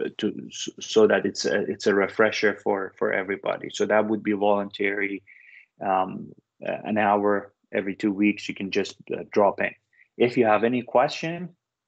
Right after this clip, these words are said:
you just contact, uh, support at tess dot C A. And, uh, we, uh, you, you will get your a-, answer fairly quickly. Um, so with that,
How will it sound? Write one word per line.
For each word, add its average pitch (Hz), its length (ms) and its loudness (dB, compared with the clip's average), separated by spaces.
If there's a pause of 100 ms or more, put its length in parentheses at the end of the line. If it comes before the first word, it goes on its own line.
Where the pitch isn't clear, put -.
(220)
you 95 80 -10
just - 380 -6
contact, 110 760 0
uh, 90 240 -4 (140)
support 120 500 -2
at 123 140 -8
tess - 280 -4
dot 104 220 -2
C 101 200 -4
A. 87 120 -2 (2000)
And, 107 380 2 (160)
uh, 110 100 2
we, 104 180 -2 (200)
uh, 98 320 -4
you, 95 240 0
you 98 160 0
will 95 300 0
get 107 300 2
your 107 160 4
a-, - 320 -12
answer 104 380 -2
fairly 98 320 -2
quickly. - 560 -6 (960)
Um, 98 580 -2 (340)
so - 420 4 (320)
with 127 280 2
that, 131 500 4